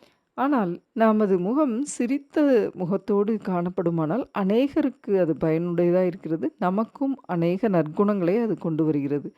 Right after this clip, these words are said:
"வாய்விட்டு சிரித்தால் நோய் விட்டு போகும்" என்று பழமொழி உண்டு. "அகத்தின் அழகு முகத்தில் தெரியும்" என்பதெல்லாம் பழமொழிகள் நாம் கேட்டதுதான். நாம் எப்பொழுதும் சிரித்த முகத்தோடே க-, வாழ வேண்டும் என்பதைத்தான்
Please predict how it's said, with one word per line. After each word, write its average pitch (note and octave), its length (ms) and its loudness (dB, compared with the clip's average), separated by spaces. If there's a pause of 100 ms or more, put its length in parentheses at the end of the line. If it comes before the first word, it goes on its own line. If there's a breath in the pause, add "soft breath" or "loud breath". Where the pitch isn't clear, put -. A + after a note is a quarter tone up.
(120)
"வாய்விட்டு G#3+ 800 2
சிரித்தால் F#3 680 -2
நோய் A3 340 2
விட்டு G#3+ 320 -2
போகும்" G3+ 460 -2
என்று F#3 340 -2
பழமொழி F3 640 2
உண்டு. C#3+ 420 -4
"அகத்தின் C#4+ 560 0
அழகு F3 640 0
முகத்தில் G3 600 -4
தெரியும்" D#3 540 -2
என்பதெல்லாம் F3+ 840 0
பழமொழிகள் B3 800 0
நாம் F3+ 360 -6
கேட்டதுதான். D#3+ 580 -4 (580 soft breath)
நாம் B3+ 520 0
எப்பொழுதும் B3+ 640 0
சிரித்த B3+ 500 -2
முகத்தோடே G3+ 720 2
க-, - 200 -10
வாழ F#3 340 2
வேண்டும் E3+ 560 0
என்பதைத்தான் F3 760 0